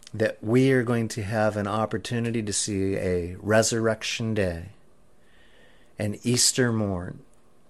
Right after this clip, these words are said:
in which there is a breakout ordained by the government, <laughs> allowed and permitted. Hopefully the National Guard will not be blocking us.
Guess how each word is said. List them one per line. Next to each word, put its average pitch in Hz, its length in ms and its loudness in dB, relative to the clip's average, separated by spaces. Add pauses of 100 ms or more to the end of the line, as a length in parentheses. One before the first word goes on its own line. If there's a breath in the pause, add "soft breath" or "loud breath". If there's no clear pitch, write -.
in 104 280 -2
which 110 400 2
there 101 280 2
is 92 320 -2
a 95 160 -2 (180)
breakout 110 800 0 (2000)
ordained 117 580 2
by 113 140 2
the 117 100 -2
government, 110 640 -8 (320)
<laughs> - 1200 -16
allowed 110 440 6
and 117 160 -4
permitted. 110 540 2
Hopefully 117 380 6
the 104 120 0
National 110 440 0
Guard 101 320 4
will 98 100 -2
not 98 220 -4
be 101 120 -2
blocking 92 640 0
us. 101 440 -6